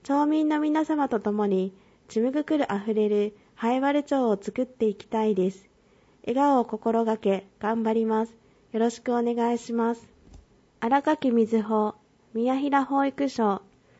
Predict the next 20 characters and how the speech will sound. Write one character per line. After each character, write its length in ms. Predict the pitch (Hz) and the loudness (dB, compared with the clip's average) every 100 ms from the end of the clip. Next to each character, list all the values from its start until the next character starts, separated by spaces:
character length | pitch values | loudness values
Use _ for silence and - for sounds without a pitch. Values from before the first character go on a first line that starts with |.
| _ - | _ -10
子 120 | 254 | -4
ど 100 | 254 | 0
も 160 | 311 320 | 0 2
た 120 | 302 | 0
ち 140 | 294 | 2
の 160 | 233 208 | 0 2
お 80 | 202 | 0
食 300 | 226 220 220 | 0 2 2
事 140 | 220 | 4
を 120 | 214 208 | 2 2
楽 220 | 214 254 | 0 0
し 120 | - | -2
く、 340 | - 202 190 - | 0 0 0 -2
美 60 | |
味 140 | 233 254 | 0 0
し 120 | - | -4
く、 300 | - 240 233 - _ | 0 2 2 -6 _
安 240 | 226 262 262 | 0 0 2
全 280 | 269 269 269 | 2 2 0
に 220 | 277 | -2